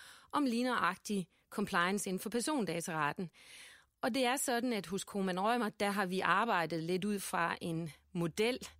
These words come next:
en compliance-model, hvor vi har inddelt det i seks faser, og vi vil nu kort komme ind på hovedtræk, hvad der gælder inden for de seks faser. Og hvis vi lige starter med den første fase, som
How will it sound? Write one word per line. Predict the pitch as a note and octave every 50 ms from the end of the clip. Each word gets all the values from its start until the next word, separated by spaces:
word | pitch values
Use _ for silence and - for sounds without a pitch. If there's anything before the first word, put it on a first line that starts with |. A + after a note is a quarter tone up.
| - - - - -
en | F3 D#3+
compliance-model, | - F#3 E3 - F#3+ F#3 G#3 A#3 B3+ - - - A3+ G3+ G3+ G3+ G#3 G3+ -
hvor | - F#3+ F3
vi | E3 D#3+ F3+
har | D#3 C#3+ F3 E3 D#3 - -
inddelt | F#3+ F3 F#3+ - _ - F#3 F3+ F3 E3 D3+ - -
det | E3 D3+ D#3+ D#3+ _ - - - - _ _
i | -
seks | - - - A3+ A3+ - - -
faser, | - F3 E3+ F#3 G#3 - - G#3+ F#3+ - - - - - - - - -
og | - - B3+ A#3
vi | C4 B3+
vil | A#3 A3+
nu | G#3+ G#3 G3
kort | - - - F#3+ F#3 G3+ A#3 - -
komme | - - G3 F3+ F3+ F3+ -
ind | - A#3 A#3+ A3 -
på | - - G3 G3 F#3+ G#3 G3 - - - - - -
hovedtræk, | - - - A#3 A#3+ B3+ C4+ - - - F#3+ F3 F3 F3 F3+ -
hvad | F#3+ F#3+ G3 G3+
der | A3 G3+ - _ -
gælder | - G#3+ A3 G#3+ F3+ E3 -
inden | - E3+ F#3 G3
for | - - G3
de | D#3 - - F#3 F#3+ G3+ G3 _ _ -
seks | - - - - C#4+ - - - -
faser. | - D#3+ D3+ E3+ G3 F#3 - - E3 - _ _ - - - - - - - - _ _ _ _
Og | - G#3 G3+
hvis | G3+ A3 - -
vi | B3
lige | B3 D4 D#4+ C#4+
starter | - - - G3+ F#3+ G3 G#3+ B3+ C#4+ B3+
med | A3+ G3+ F#3
den | - G3 F3 F3
første | - - G3+ G3+ A#3+ - - A3 F#3+
fase, | - - F3 D#3+ E3 F3+ G#3 - - A3 G3+
som | F#3 - - G#3 F#3+ F#3+ -